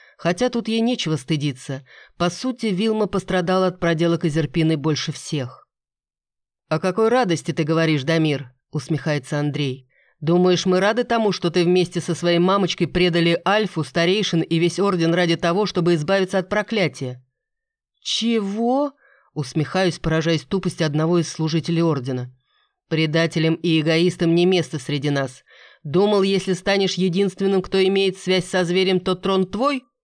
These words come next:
Хрен тебе! Отправишься в преисподнюю вместе со своей мерзкой ведьмой!" Злобно выплевывает,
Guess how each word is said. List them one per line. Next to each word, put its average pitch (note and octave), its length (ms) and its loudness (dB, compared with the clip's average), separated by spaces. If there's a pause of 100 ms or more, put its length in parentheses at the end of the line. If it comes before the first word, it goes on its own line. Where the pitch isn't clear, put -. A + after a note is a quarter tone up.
Хрен F3+ 480 0
тебе! C#3 420 -6 (320)
Отправишься E3+ 800 -2
в - 60 -12
преисподнюю E3 680 2
вместе E3+ 300 0
со E3 140 -4
своей E3+ 300 0
мерзкой E3+ 440 2
ведьмой!" C#3+ 520 -2 (320)
Злобно C#3+ 420 -2
выплевывает, D3 640 0